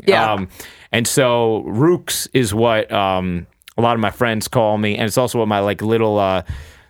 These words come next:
Speaker 2: I call them my nieces and nephews, but my little baby cousins, like, my first cousin's kids call me,
Speaker 1: Uh-huh.
Speaker 2: like, Uncle Rooks. So, and some people call me Rye Rooks. So I just took two nicknames, put it together, and hopefully enough people find it. Although it's, you're probably always better off with just the real name, you know, like,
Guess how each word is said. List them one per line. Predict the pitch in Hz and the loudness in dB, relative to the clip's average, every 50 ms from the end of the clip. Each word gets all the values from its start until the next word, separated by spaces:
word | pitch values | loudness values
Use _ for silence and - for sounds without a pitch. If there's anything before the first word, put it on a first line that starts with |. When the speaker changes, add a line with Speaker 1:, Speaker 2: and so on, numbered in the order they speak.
| _ - - | _ -10 -8
Speaker 2:
I | - | -2
call | - - 170 156 135 | 0 2 2 2 2
them | 127 123 | 0 0
my | 117 110 | 0 0
nieces | 107 110 104 - 113 104 | -2 -2 -4 -2 -2 -2
and | 107 104 104 107 | 0 0 0 2
nephews, | 113 113 - - 107 95 87 | 0 0 0 -2 -2 -2 -2
but | - 110 | 0 0
my | 104 104 | 0 0
little | 104 110 107 104 | 0 0 0 0
baby | 101 117 107 104 104 101 | 0 0 0 0 -2 -2
cousins, | - - 113 107 98 120 117 117 113 110 | -2 -2 -2 0 -2 -2 -4 -4 -2 0
like, | 120 117 110 107 - - | 0 0 0 -2 -2 -4
my | 104 92 | -4 -4
first | - - 113 104 - - | -2 -2 -2 -2 -2 -2
cousin's | 131 117 107 117 123 - | -2 -2 0 -2 -4 -2
kids | - 139 127 123 123 - | 0 0 0 0 -2 -2
call | - 147 131 131 131 | 0 0 2 2 2
me, | 131 135 | 2 0
Speaker 1:
Uh-huh. | 127 123 | 0 0
Speaker 2:
like, | 110 101 92 - - | 0 -2 -2 -4 -4
Uncle | 127 123 - 127 110 | -4 -2 -2 -2 0
Rooks. | 110 123 135 131 - - | 0 0 0 -2 -4 -6
So, | - - - - 131 107 104 95 - - - - - - - | -8 -6 -2 0 2 2 2 0 -4 -8 -16 -20 -18 -6 -2
and | 156 165 160 | -2 0 2
some | - 190 | 2 2
people | 156 170 151 151 | 2 0 0 0
call | 165 165 165 | 0 0 0
me | 160 160 | 0 2
Rye | 156 160 156 151 | 2 2 2 2
Rooks. | 127 101 92 87 - | 0 0 -2 -2 -2
So | - - 185 196 | 0 2 2 2
I | 196 | 2
just | 190 - 262 - - | 0 -2 -4 -2 0
took | - 269 - - | 0 -2 0 0
two | - 247 | 0 2
nicknames, | 220 214 220 220 220 214 208 196 | 2 2 2 2 2 0 0 0
put | 190 - 202 170 | 0 0 -2 0
it | 156 | 0
together, | 175 175 147 160 156 147 156 151 | 0 2 2 2 2 2 2 2
and | 139 131 127 123 - - - - - - - - - - - - | 2 0 0 -2 -4 -8 -14 -20 -20 -20 -20 -20 -20 -20 -10 -2
hopefully | - 170 170 - - 156 151 147 139 135 131 - | 0 0 0 0 0 2 2 2 2 2 0 0
enough | 135 143 151 151 139 - | 0 0 2 0 -2 -2
people | - 170 151 131 131 | -2 -2 0 0 0
find | 117 - 151 139 131 127 123 110 101 | -2 0 0 2 2 2 0 0 0
it. | 95 104 | 2 2
Although | 110 120 120 135 127 127 123 123 - - | 2 2 2 2 2 2 0 -2 -2 -2
it's, | - - - - - | -2 -2 0 0 0
you're | 190 196 | 0 0
probably | 196 - 269 277 320 339 320 302 | 2 2 2 2 4 4 4 4
always | 285 262 240 220 180 | 4 4 2 2 0
better | 135 127 196 185 175 170 160 | 0 0 2 2 2 2 2
off | 160 156 131 - - - | 2 2 2 0 -2 -2
with | 139 135 | -2 0
just | - 156 151 143 - - | 0 0 0 0 0 0
the | 156 131 | 0 2
real | 127 131 147 151 135 123 | 2 2 2 2 2 2
name, | 123 120 120 117 107 98 92 87 87 92 | 0 0 0 0 0 0 -2 -2 -2 0
you | 104 113 | 0 0
know, | 120 123 135 151 160 175 | 0 0 0 0 0 0
like, | 165 135 117 110 101 - | 0 0 0 -2 -4 -8